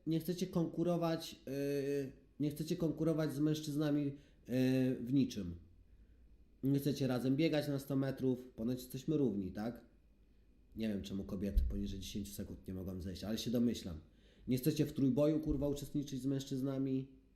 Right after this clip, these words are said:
Zaraz ktoś powie, okej, są różnice fizyczne.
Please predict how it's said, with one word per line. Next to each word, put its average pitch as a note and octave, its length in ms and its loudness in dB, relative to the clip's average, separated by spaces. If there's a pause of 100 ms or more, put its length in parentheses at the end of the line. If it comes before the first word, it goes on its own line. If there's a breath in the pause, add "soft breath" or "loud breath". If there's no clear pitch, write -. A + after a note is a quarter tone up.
(1400)
Zaraz D3 260 4
ktoś D3 140 -6
powie, C3 300 2
okej, C#3+ 480 2
są D#3+ 400 2
różnice C#3+ 640 2
fizyczne. B2 500 -2